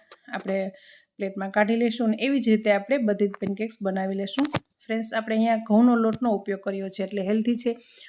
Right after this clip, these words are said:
અને એટલી બધી વેજીટેબલ નાખ્યા છે. જનરલી બાળકોને વેજીટેબલ બિલકુલ પસંદ નથી હોતા, પણ તમે આવી રીતે એને બનાવીને આપશો ને એટલે ચોક્કસથી ખાશે. તમે લંચ બોક્સમાં આપશો તો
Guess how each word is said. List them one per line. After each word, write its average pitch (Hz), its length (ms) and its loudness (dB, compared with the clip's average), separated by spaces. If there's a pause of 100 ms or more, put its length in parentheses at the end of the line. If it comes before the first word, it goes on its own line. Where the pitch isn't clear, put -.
(140)
અને 233 140 -2
એટલી 269 300 0
બધી 240 280 4
વેજીટેબલ 214 540 2
નાખ્યા 175 320 -6
છે. 170 140 -8
જનરલી 208 400 -2
બાળકોને 240 600 0
વેજીટેબલ 233 520 4
બિલકુલ 240 360 4
પસંદ 208 380 2
નથી 196 180 -2
હોતા, 180 280 -4
પણ 185 200 -6
તમે 208 220 2
આવી 226 200 2
રીતે 220 300 2 (380)
એને 220 160 2
બનાવીને 226 460 4
આપશો 247 280 2
ને 214 120 4
એટલે 220 200 0
ચોક્કસથી 240 520 -2
ખાશે. 190 360 -2
તમે 202 240 0
લંચ 214 220 4
બોક્સમાં 220 380 2
આપશો 240 240 -2
તો 202 220 -8